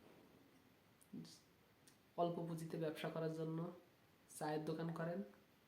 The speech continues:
এই চায়ের দোকানের সাথে সাথে অনেকে তাস খেলা করান। এই ব্যবসাটি কখনো করবেন না, তাহলে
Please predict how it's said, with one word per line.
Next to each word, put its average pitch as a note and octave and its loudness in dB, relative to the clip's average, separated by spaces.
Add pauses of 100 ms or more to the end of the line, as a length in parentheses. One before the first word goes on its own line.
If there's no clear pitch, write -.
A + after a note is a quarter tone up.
(640)
এই D#3+ 2
চায়ের E3 2
দোকানের F3 0
সাথে F#3+ 2
সাথে E3+ 2 (1040)
অনেকে D#3+ 2 (140)
তাস D#3+ 0 (120)
খেলা D3 4
করান। B2+ -4 (920)
এই E3+ 4
ব্যবসাটি E3 0 (100)
কখনো D#3+ 4
করবেন C#3 4
না, C#3+ -4 (2000)
তাহলে D#3+ 0